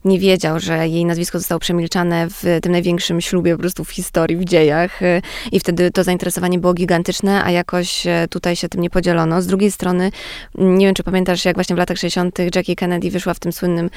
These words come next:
płaszczu w centki, e, krótszym i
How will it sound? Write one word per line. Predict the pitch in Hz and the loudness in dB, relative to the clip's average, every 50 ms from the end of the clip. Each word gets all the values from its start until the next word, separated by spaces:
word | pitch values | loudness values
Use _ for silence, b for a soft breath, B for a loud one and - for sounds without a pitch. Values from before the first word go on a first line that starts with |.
| B B B | B B B
płaszczu | - 185 170 180 - - | 0 0 0 0 -2 -8
w | - - | -10 -6
centki, | - - 170 165 160 - - - - 165 165 190 240 269 B B B B B B | -2 0 0 0 -2 -4 -8 -6 -4 0 2 2 0 0 B B B B B B
e, | - - 180 175 170 170 170 - | -4 -2 0 2 2 2 0 -2
krótszym | - - 196 185 185 180 - - - - 180 180 185 202 220 240 240 220 - | -2 0 2 2 0 0 -2 -4 -2 0 2 2 2 4 4 2 2 0 0
i | - 180 185 185 185 185 175 - | -2 -2 0 2 0 0 0 -2